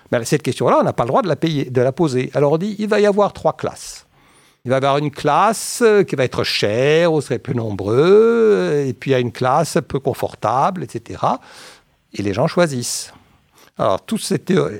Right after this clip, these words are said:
et d'ailleurs, l'histoire veut que toutes ces histoires de,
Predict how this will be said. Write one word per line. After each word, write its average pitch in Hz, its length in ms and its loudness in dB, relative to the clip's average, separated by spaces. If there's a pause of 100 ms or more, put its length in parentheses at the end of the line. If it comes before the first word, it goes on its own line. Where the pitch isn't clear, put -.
et 127 140 -2
d'ailleurs, 151 500 2
l'histoire 123 560 -2
veut 190 320 -2
que 131 100 -6
toutes - 360 -12
ces 123 300 -2
histoires 117 480 0
de, 87 320 -14